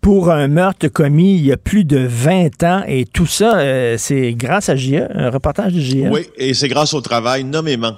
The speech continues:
Speaker 2: de ma collègue Marie-Christine Bergeron qui, en deux mille dix-neuf, a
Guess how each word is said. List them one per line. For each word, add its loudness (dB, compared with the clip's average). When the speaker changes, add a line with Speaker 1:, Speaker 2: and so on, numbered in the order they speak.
Speaker 2:
de -4
ma -4
collègue -4
Marie-Christine -4
Bergeron -2
qui, -8
en -4
deux 0
mille 0
dix-neuf, -6
a -2